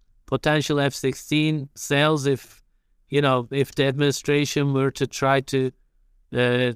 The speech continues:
tell Turkey that, oh no, they weren't gonna support Greece and they weren't go-, doing these things to, to exte-, uh, to support Greece. I'm just talking hypotheticals here, but administration has to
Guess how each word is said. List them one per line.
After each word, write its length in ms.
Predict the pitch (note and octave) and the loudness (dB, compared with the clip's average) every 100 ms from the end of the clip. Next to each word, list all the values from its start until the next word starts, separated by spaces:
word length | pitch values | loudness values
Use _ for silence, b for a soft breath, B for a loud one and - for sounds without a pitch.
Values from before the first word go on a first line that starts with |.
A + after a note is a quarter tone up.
| - | -4
tell 260 | C#3 C#3 | 0 0
Turkey 580 | C3+ - D#3 - D3 C#3 | 0 0 0 0 2 2
that, 300 | C3 C3 B2+ _ _ | 2 2 0 _ _
oh 180 | C#3 C#3+ | 0 2
no, 260 | C#3+ D3 C3+ | 4 2 2
they 180 | C3 | 0
weren't 300 | C3 E3 D3 | 2 2 2
gonna 220 | - C#3 C3 | 0 2 0
support 580 | C3+ A2 C#3 C3+ B2 | -2 -2 0 0 -2
Greece 480 | - C3+ C#3 C#3 - | -2 0 2 0 0
and 220 | B2 A#2+ | -4 -2
they 100 | B2 | -2
weren't 300 | C3 E3+ D3+ | 0 2 0
go-, 160 | D3 C#3+ | 0 0
doing 400 | B2+ D3 C#3+ C#3 | 2 2 2 0
these 300 | C#3 C#3+ B2+ | 0 -2 -2
things 420 | - C#3+ C#3+ - - _ _ _ _ | 0 0 0 -6 -18 _ _ _ _
to, 420 | - D3+ C#3 C3+ - | 0 4 2 0 -4
to 260 | - C3+ C3 | -2 0 0
exte-, 460 | C3+ - - D3+ - _ | -4 -6 -4 -2 -2 _
uh, 380 | C3 B2 B2 B2 B2 - - _ _ _ | -2 0 0 -2 -6 -16 -20 _ _ _
to 100 | - - | -12 -4
support 480 | C3+ - F3+ E3+ - | -4 0 2 2 0
Greece. 320 | C3+ B2+ B2 - | 2 2 0 -4
I'm 160 | D3 | 0
just 320 | E3 F3 - _ | 2 2 -2 _
talking 520 | D#3 D#3+ D#3+ E3 D3 | 2 2 2 0 0
hypotheticals 920 | B2 C3+ - C3+ C#3+ C#3+ C3+ C3 A2+ | 0 -2 -2 -2 0 0 -2 -2 -2
here, 180 | - D3 | 0 0
but 260 | A#2+ C3 - _ _ _ _ _ | 2 0 -2 _ _ _ _ _
administration 840 | C3+ C#3 D#3 D#3 - F3+ F#3 - D#3+ | -4 0 0 0 0 2 2 2 2
has 240 | C#3+ C#3 | 2 0
to 140 | - | -2